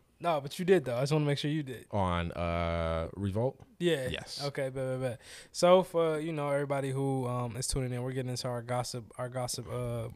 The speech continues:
Speaker 1: segment real quick. Um,
Speaker 2: The shady room.
Speaker 1: <laughs> the shadiest, you know. Uh, no, but, um, if you don't know, Young Miami, uh, she is one half of the City Girls,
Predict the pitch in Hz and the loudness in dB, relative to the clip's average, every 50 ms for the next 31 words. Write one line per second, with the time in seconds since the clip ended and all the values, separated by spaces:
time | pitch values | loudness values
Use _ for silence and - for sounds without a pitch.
0 | - - - - - 135 127 123 120 113 117 120 117 - - - 131 123 - - | -12 -12 -8 -6 -4 -4 -4 -4 -6 -6 -6 -6 -6 -6 -4 -2 -4 -4 -4 -8
1 | - - - - - - - - - - - - 120 123 120 120 117 117 113 - | -14 -16 -20 -20 -20 -20 -20 -20 -20 -20 -12 -8 -6 -6 -4 -2 -2 0 2 2
2 | - - - 98 95 87 87 101 117 110 85 80 71 73 73 80 180 - - - | 4 4 4 2 0 2 2 2 2 2 2 0 -2 -2 2 4 4 2 2 -2
3 | - - - - - 151 - - 120 - 147 - - - - - - - 117 - | -12 -14 -8 -6 -6 -4 -2 -2 0 0 0 -4 -2 -8 -6 -6 -4 -4 0 0
4 | - 139 127 120 120 117 123 117 - - - - - - - - - - 175 - | 0 0 0 -2 -4 -4 -4 -2 0 0 0 0 -2 -2 -2 -6 -10 -12 -10 -8
5 | 139 147 147 143 139 135 135 143 - - - 143 143 151 151 147 143 135 131 127 | -4 -4 -2 -2 -2 -4 -6 -8 -10 -12 -10 -6 -4 -4 -2 -2 -4 -4 -6 -10
6 | 131 - - - - - - - - - 135 151 170 170 156 143 143 143 156 156 | -12 -14 -20 -20 -20 -20 -20 -18 -16 -8 0 4 6 8 8 6 6 6 6 6
7 | 151 135 147 147 147 147 143 143 143 135 147 165 175 165 151 147 147 151 151 - | 6 4 4 2 4 2 2 0 -2 -2 0 2 2 2 2 2 2 2 0 -2
8 | - - 127 127 135 139 139 135 135 131 131 131 135 135 135 - _ _ _ _ | -8 -16 -8 -4 -2 0 0 2 2 2 0 0 0 -2 -4 -6 _ _ _ _
9 | _ - - - 123 127 123 120 120 120 - - 131 131 131 131 120 127 127 127 | _ -16 -8 -4 -2 -2 -2 -2 -2 -4 -2 -2 -2 0 0 0 0 0 0 2
10 | 127 120 120 120 120 120 120 123 127 123 127 127 123 120 - 127 123 - - 123 | 0 0 -2 -4 -4 -4 -4 -4 -4 -4 -4 -4 -4 -6 -6 -8 -8 -6 -6 -6
11 | 123 120 117 120 123 123 127 135 - - - | -6 -4 -4 -4 -2 -2 -4 -4 -6 -10 -12